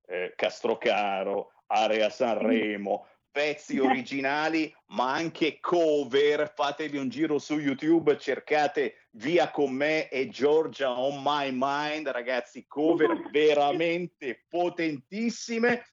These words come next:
Speaker 1: E poi la Alessia Berlingacci gira la Toscana con la sua orchestra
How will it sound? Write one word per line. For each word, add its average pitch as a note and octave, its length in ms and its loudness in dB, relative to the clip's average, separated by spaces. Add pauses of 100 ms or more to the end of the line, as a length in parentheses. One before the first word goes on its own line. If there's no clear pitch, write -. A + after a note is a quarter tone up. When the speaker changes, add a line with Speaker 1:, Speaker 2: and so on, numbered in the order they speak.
(160)
Speaker 1:
E C4 180 0
poi D#3 640 2 (180)
la A2 300 2 (280)
Alessia C3 720 -2
Berlingacci F3 960 0 (340)
gira D3 560 -2
la G#2 160 0
Toscana G#2+ 720 -4 (220)
con F#3 180 -2
la G3+ 120 4
sua D#3 260 -2
orchestra C3 640 0